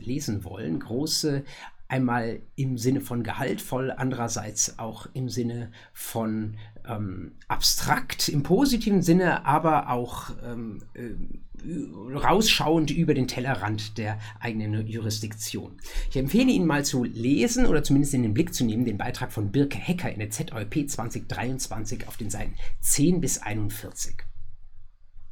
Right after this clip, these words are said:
Überschrift: Die Rolle der Rechtsprechung im Zivilrecht, eine rechtsvergleichende Etüde, also eine rechtsvergleichende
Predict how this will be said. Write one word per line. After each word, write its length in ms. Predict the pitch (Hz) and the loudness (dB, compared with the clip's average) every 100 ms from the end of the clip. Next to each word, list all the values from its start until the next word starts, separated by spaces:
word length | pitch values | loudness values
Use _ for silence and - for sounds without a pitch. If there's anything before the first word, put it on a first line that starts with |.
| - - - - - - - - - - - - - - - - | -12 -8 -8 -6 -8 -12 -14 -10 -10 -10 -12 -12 -10 -8 -10 2
Überschrift: 540 | 156 139 - 220 220 | 4 4 6 4 6
Die 80 | 139 | 4
Rolle 260 | 139 214 165 | 6 4 6
der 140 | 143 | 4
Rechtsprechung 720 | 170 - - 101 - 110 - - | 4 0 -2 -2 -4 -4 -4 -4
im 160 | 139 139 | -2 0
Zivilrecht, 1120 | 135 113 185 170 87 - - - - - - - - - | -2 0 2 2 0 -10 -12 -6 -4 -6 -10 -20 -16 -6
eine 200 | 123 107 | -2 0
rechtsvergleichende 760 | - - - 113 117 143 135 120 | 0 2 2 4 2 4 2 4
Etüde, 760 | 117 104 - 208 226 180 175 | 0 -2 6 6 6 4 4
also 180 | - 95 | 0 -4
eine 320 | 101 98 98 | -6 -6 -2
rechtsvergleichende 720 | 143 - - 110 - 110 101 | -4 -2 -4 -4 0 0 0